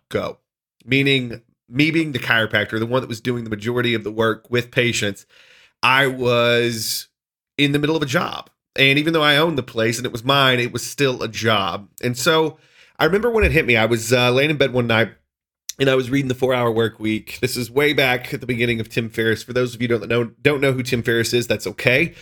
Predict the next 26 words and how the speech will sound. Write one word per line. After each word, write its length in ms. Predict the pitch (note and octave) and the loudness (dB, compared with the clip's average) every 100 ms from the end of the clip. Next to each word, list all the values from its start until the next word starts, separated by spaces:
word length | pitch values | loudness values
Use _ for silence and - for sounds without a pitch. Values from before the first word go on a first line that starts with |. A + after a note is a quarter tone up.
| - - - | -20 -20 -10
Uh, 160 | - A#2 | -2 0
but 80 | B2 | 2
he 60 | |
wrote 120 | C#3+ E3 | 0 0
a 40 | |
book 180 | C#3+ - | -2 -2
called 120 | C3 | -4
The 60 | A#2+ | -2
Four-Hour 360 | A#2+ A#2 A2+ | 0 0 0
Work 220 | A2+ A2+ | 0 0
Week. 140 | B2 A2+ | 0 -2
It 60 | |
was 100 | G#2 | -2
all 160 | A#2+ C3+ | 0 0
about 380 | A#2 A#2 A2+ - | 0 0 0 -2
outsourcing, 840 | B2 B2+ - B2+ B2 A#2+ A#2 A2+ - | -2 -2 -4 -4 -2 -6 -6 -10 -2
you 100 | A#2 | 0
know, 220 | A2+ G#2+ | 0 -2
your 180 | A2+ A2 | -2 0
life, 540 | G#2+ B2 C3 - - | 2 2 0 -8 -10
uh, 140 | G2+ A2 | -4 -2
hiring 420 | B2+ B2+ C3+ B2+ | 0 2 2 -2
people 300 | B2 A#2+ A#2+ | -4 -6 -6
to 80 | A2+ | -4
help 300 | A#2 A2+ A2 | -2 -2 -2
you, 240 | A#2 A2 | -2 -2